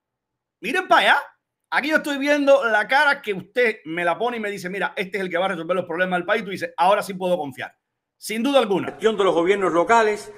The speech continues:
Speaker 2: el incremento de las exportaciones, la sustitución de importaciones, la inversión extranjera y la cooperación internacional. O sea, tiene que ver con todas las políticas que estamos implementando para fortalecer los municipios,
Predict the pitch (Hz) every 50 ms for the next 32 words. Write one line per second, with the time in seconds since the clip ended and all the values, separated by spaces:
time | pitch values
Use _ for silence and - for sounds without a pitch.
0 | - - - - - - 156 165 160 175 175 160 - 165 160 180 220 240 233 226
1 | 196 180 165 147 143 139 - 143 135 - - 127 117 - 160 156 143 123 104 95
2 | - - _ _ _ - - - - - - - - - - 151 156 - - 220
3 | 233 226 226 208 175 151 151 151 208 214 196 185 - - 160 143 - 151 143 -
4 | - 208 220 208 180 156 143 139 131 - 185 202 208 202 202 170 170 196 233 240
5 | 233 - 147 156 147 143 127 135 131 139 135 123 - 190 208 202 175 - 151 135
6 | 131 127 117 - 120 104 104 101 - - _ _ _ _ - - - - - -
7 | - - 139 139 131 123 - - - - - 160 165 175 175 160 170 165 175 170
8 | - 180 165 156 - 175 175 175 175 165 - - - 147 156 170 175 175 160 151
9 | 143 139 - 170 175 165 160 151 156 156 151 147 147 143 175 175 160 143 123 123
10 | 123 120 - 127 120 - 120 120 117 - 151 156 160 160 165 165 160 160 185 190
11 | - 185 214 240